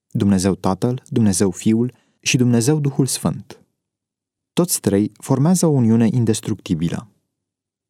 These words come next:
Noi nu am fi aflat care este poziția lor față de noi, locuitorii căzuți în păcat ai pământului, dacă ei nu ar fi binevoit să ne descopere prin intermediul cuvântului revelat. Fiecare a arătat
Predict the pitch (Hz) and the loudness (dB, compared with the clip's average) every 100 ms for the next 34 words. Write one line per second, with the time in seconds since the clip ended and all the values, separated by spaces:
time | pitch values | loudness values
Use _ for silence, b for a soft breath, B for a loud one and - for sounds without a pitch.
0 | _ - 151 156 208 175 - 101 - 113 | _ 0 4 4 4 2 0 -2 -2 -2
1 | - 101 98 110 - 98 120 147 135 127 | -2 -2 0 -2 0 2 2 2 0 0
2 | 110 95 95 87 90 95 95 - - 117 | -2 -4 -2 0 2 0 -2 -4 0 0
3 | 123 117 156 151 98 90 98 - 92 92 | 2 0 0 -2 -2 -2 0 -2 -2 -2
4 | - - - 98 92 90 95 110 107 110 | -2 -4 -4 -4 -2 0 0 0 0 -2
5 | b b b _ 135 127 - 139 110 101 | b b b _ -2 0 0 0 0 0
6 | 107 - _ - 165 208 - 127 107 104 | -2 -10 _ 0 4 4 2 0 2 2
7 | 90 98 113 - 107 101 - - 98 107 | 2 2 0 0 2 2 0 -2 0 0
8 | 98 101 101 110 110 104 131 135 139 139 | 0 0 0 0 0 0 0 0 -2 -2
9 | - 113 107 104 104 104 104 92 98 85 | -2 0 0 0 0 2 0 0 0 -2
10 | - - - _ _ _ _ _ _ _ | -8 -20 -20 _ _ _ _ _ _ _
11 | _ _ _ _ - - 196 170 175 147 | _ _ _ _ -14 0 2 2 0 0
12 | 92 90 92 92 107 - | 0 0 0 0 -2 -4